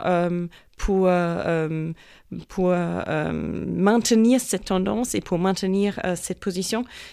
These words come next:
il faut aussi, euh, s'adapter, euh, au rythme européen et aussi à l'environnement des menaces, euh, européens. Euh, pour un peu parler de, euh, cette question plus large de l'influence et de crédibilité,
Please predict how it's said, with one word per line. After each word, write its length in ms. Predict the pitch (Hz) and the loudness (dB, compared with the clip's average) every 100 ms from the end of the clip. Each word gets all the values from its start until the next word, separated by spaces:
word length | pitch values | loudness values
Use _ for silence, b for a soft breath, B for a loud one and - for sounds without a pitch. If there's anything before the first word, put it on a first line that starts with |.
| B | B
il 100 | 196 | -2
faut 160 | - | 2
aussi, 560 | 190 180 - 220 214 220 - | 0 0 -2 -2 -2 -2 -2
euh, 180 | 180 | -2
s'adapter, 880 | 175 - 196 196 - - 208 202 190 - | -2 -2 0 -2 -4 -4 -2 0 -2 -4
euh, 220 | 180 175 - | -4 -2 -2
au 100 | 190 | -2
rythme 520 | 185 226 - 185 185 180 B B - | 0 -2 0 0 0 -2 B B 4
européen 500 | 214 214 220 220 233 | 6 4 2 0 0
et 100 | - | -2
aussi 400 | 185 180 - 226 220 | -2 -2 -2 -2 -2
à 80 | 180 | 0
l'environnement 560 | 180 185 180 180 175 | 0 -2 -2 -2 -4
des 100 | 175 | -4
menaces, 520 | 170 170 190 180 - - | -4 -2 -2 -2 -6 -8
euh, 140 | 139 131 - - | -8 -8 -12 -12
européens. 380 | 170 156 - 151 - B B B B B | -14 -12 -14 -14 -16 B B B B B
Euh, 240 | 185 180 180 - | 2 2 0 -4
pour 160 | - 254 | 4 6
un 100 | 240 | 6
peu 140 | 254 | 2
parler 320 | 254 220 220 | 0 2 4
de, 460 | 220 208 190 185 - - | 4 2 2 0 -4 -4
euh, 140 | 180 175 | -6 -6
cette 240 | - 220 | -6 -6
question 400 | - 220 - 202 | -4 -4 -2 -4
plus 220 | 190 226 | -2 0
large 300 | 226 226 214 | 4 4 2
de 80 | 180 | -2
l'influence 640 | 185 185 - 196 208 208 | -2 -2 -2 -2 -2 -4
et 60 | 202 | -6
de 100 | 175 | -8
crédibilité, 760 | - 202 196 190 190 - 311 | -8 -6 -4 -4 -6 -4 -6